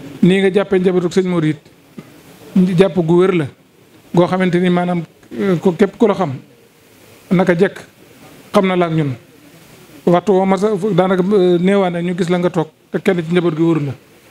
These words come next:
Jëfandiku sax balaa am, dana jël téléphone kenn ku ne mu woo la ne la ñëwal, ñëwal ñu xew. Te loolu it lan gisoon suñu waajur wa seqoon koog yow. Te li nga seere ci moom it,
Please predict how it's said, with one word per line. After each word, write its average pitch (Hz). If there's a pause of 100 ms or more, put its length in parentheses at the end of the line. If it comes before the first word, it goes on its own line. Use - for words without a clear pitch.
(480)
Jëfandiku 185
sax - (340)
balaa 196
am, 156 (480)
dana 180
jël 185
téléphone 165
kenn 175
ku 180
ne 170
mu 175
woo 175
la 165
ne 165
la 165
ñëwal, 165
ñëwal 180
ñu 156
xew. 156 (680)
Te 180
loolu 175
it 202 (440)
lan 175
gisoon 170
suñu 175
waajur 160
wa 170
seqoon 175
koog 160
yow. 143 (840)
Te 180
li 180
nga 190
seere 190
ci 175
moom 165
it, 160